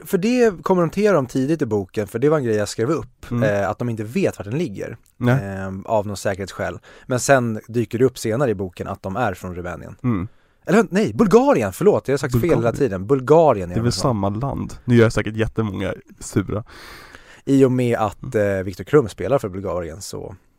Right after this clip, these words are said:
Speaker 1: ehm,
Speaker 2: Okej.
Speaker 1: men de återkommer till det, så, mm,
Speaker 2: Ja.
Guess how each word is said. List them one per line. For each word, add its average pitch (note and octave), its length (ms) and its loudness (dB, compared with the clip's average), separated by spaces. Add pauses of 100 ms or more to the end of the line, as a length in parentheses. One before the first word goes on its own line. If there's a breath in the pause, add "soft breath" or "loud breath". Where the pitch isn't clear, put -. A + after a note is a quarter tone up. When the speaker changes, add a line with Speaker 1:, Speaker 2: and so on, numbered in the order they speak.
(120)
Speaker 1:
ehm, - 580 -14
Speaker 2:
Okej. - 300 -6
Speaker 1:
men A2 160 -6
de G2+ 200 -6
återkommer G2+ 460 -8
till F#2 100 -12
det, G2+ 120 -12 (100)
så, G2 340 -8
mm, F#2+ 180 -8
Speaker 2:
Ja. F2+ 80 -12